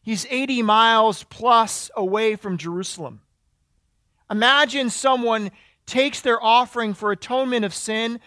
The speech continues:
being able to receive forgiveness, maybe took it all the way down there to Galilee. They've climbed the steps of the temple. They've gone through two of the different gates.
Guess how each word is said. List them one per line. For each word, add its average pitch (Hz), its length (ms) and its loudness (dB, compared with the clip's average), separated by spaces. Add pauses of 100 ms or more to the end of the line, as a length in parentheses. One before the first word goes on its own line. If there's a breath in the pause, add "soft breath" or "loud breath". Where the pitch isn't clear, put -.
(200 soft breath)
being 220 180 -2
able 226 140 0
to 202 100 0
receive 247 400 -6
forgiveness, 226 640 -4
maybe 214 260 -6
took - 340 -6
it 262 200 0 (340 soft breath)
all 285 320 8
the 269 80 0
way 247 220 6
down 233 380 2
there 226 240 -2
to 208 120 -12
Galilee. 202 640 2
They've 185 260 -6
climbed 277 420 0
the 240 60 -2
steps - 480 -4
of 208 60 -6
the 202 80 -4
temple. 202 380 -4
They've 190 160 -6
gone 262 340 0
through 208 180 -6 (260 loud breath)
two 302 300 -4
of 285 80 -4
the 240 80 -6
different 220 380 -4
gates. 214 340 -2